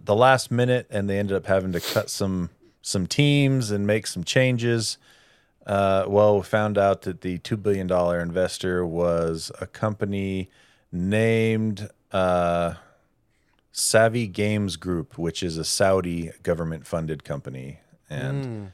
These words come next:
Speaker 1: this was just one of their, you know, branching out, getting, getting investments in things besides oil. Uh, and they were gonna do two billion dollars in Embracer, but they decided not to at the last minute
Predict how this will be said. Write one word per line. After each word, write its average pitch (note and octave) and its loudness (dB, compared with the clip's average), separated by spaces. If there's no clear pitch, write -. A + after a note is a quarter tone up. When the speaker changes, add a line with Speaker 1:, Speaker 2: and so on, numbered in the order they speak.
Speaker 1:
this - -10
was E2+ -6
just F2+ -6
one F2 -2
of D#2+ -6
their, D#2+ -2
you E2+ -6
know, D#2 -4
branching F#2 0
out, E2+ 0
getting, F2 -4
getting G#2 0
investments F#2 -2
in F2 -6
things F2+ -4
besides F2 0
oil. F2 2
Uh, E2+ -2
and F2 -4
they E2 -4
were F#2 -2
gonna G#3+ 6
do F#3+ 4
two A#3 0
billion A3 6
dollars G#3+ 6
in G3 0
Embracer, F#3+ 2
but E3 -2
they D#3 2
decided D3 4
not C#3+ 4
to C#3+ 4
at B2 0
the B2 4
last B2+ 6
minute A#2 -2